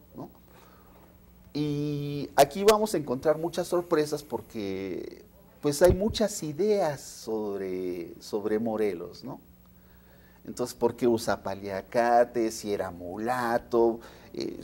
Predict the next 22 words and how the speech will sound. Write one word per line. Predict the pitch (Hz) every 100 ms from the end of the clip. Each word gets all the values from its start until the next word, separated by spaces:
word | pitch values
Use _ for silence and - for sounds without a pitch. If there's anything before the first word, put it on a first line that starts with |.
| -
cómo | 123 117 117
era | 110 101
su | - 90
ves-, | 92 87 - - -
su, | - 87 85 82
su, | - 92 92 -
su | 104 98
vestido, | 95 - - 147 151 151 143 131 127 131 - - - - - -
eh, | 104 95 98 95 - - - - -
se | - 113
puede | 127 127 127
llevar | 113 107 117
alguna | 117 110 107 117 110
moneda, | 90 85 104 147 139 117 123 139 - - -
¿no? | 95 147 - - - - - -
Este, | - - 85
había | 98 110
unas | 117 104
monedas | 87 98 104 90
muy | 95
bonitas, | 87 90 87 92 - -
este, | - - - - -